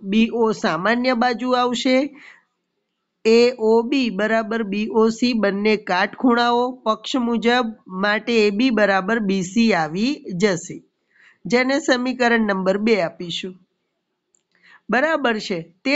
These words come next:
જ પ્રમાણે આપણે આ બે ત્રિકોણની વાત કરીશું તો બી સી બરાબર સી ડી આવી જશે.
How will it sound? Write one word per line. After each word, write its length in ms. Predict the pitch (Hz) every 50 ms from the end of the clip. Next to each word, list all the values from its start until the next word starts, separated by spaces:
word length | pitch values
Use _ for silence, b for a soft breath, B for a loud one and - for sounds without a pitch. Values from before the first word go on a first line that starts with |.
| 302 285
જ 20 | 269 285 233
પ્રમાણે 440 | 269 269 269 254 262 269 269 262 262 262
આપણે 320 | 254 240 240 254 254 262 277 381 - - - - 226
આ 80 | 254 277 277 294
બે 80 | 277 269 262 269
ત્રિકોણની 580 | 277 262 254 254 254 247 247 240 240 247 226 202
વાત 180 | 214 208 208 - - -
કરીશું 720 | 202 196 185 202 190 180 - 220 214 226 247 285 370 349 B B B B B B B B B -
તો 80 | 269 277
બી 280 | 262 254 240 233 240 240
સી 240 | 240 - 302 302 302
બરાબર 520 | 302 277 262 254 254 247 240 220 254 254 254 254 -
સી 160 | 269 277 294
ડી 240 | 330 302 285 269 240
આવી 300 | 214 208 208 208 202 180 165
જશે. 400 | 196 196 190 185 - 226 214 220